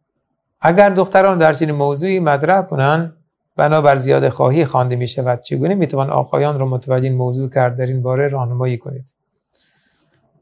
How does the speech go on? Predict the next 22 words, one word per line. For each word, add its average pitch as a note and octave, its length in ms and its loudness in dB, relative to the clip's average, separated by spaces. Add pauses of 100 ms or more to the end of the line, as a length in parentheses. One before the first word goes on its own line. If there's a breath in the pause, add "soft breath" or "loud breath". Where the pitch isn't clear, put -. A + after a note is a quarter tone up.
(380)
خب، - 360 0 (1500)
این A3 400 2 (340)
دقیقاً F3 360 4
می‌شه G3+ 520 0
اون F3+ 380 -4
فرهنگی E3 520 4
که - 200 -16
قرآن E3+ 300 0
داره F3+ 160 0
باش F3+ 260 -2
مبارزه C#3 500 0
می‌کنه. A#2+ 400 -8 (840)
هنوز F3+ 300 2
در F3+ 140 6
خیلی F#3+ 280 0
جوامع C3+ 460 2
این C3 180 -4
تبعیض C3+ 480 -2
بین B2+ 320 -2
دختر B2 460 -2
و B2 100 0
پسر C3 560 -2